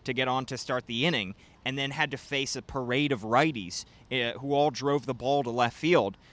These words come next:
then he might have gotten out of that, and then they go into the, uh, the bottom of the sixth with a two one lead, and then they can turn the ball over to Hudson and Doolittle.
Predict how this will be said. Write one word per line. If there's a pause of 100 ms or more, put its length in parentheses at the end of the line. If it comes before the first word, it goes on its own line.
(380)
then
he
might
have
gotten
out
of
that,
and
then
they
go
into
the, (200)
uh,
the
bottom
of
the
sixth
with
a
two
one
lead,
and
then
they
can
turn
the
ball
over
to
Hudson
and
Doolittle.